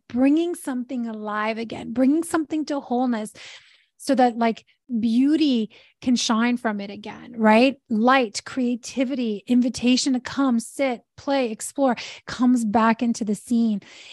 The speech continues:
And that is, that's how it is with our soul, with our spirit, with our bodies, with our hearts. We've got to bring these things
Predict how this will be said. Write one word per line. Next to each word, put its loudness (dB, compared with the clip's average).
And 4
that 2
is, 0
that's -4
how 0
it 0
is 0
with -4
our -4
soul, 2
with -4
our -4
spirit, -2
with -6
our -6
bodies, -2
with -8
our -4
hearts. -2
We've -2
got -2
to 0
bring 2
these 0
things -2